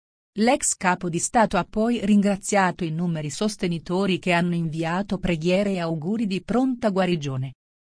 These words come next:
Nel luglio duemilaventuno e nel gennaio e marzo dello scorso anno,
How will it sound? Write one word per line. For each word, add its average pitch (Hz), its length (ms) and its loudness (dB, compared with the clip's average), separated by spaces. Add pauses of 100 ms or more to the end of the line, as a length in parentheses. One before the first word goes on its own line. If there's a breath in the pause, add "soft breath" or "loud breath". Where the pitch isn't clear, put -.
(140)
Nel 156 200 -2
luglio 160 320 -2
duemilaventuno 175 1040 0
e 185 60 0
nel 170 200 -2
gennaio 196 500 2
e 196 40 2
marzo 185 480 -2
dello 170 320 0
scorso 240 480 -6
anno, 139 360 -6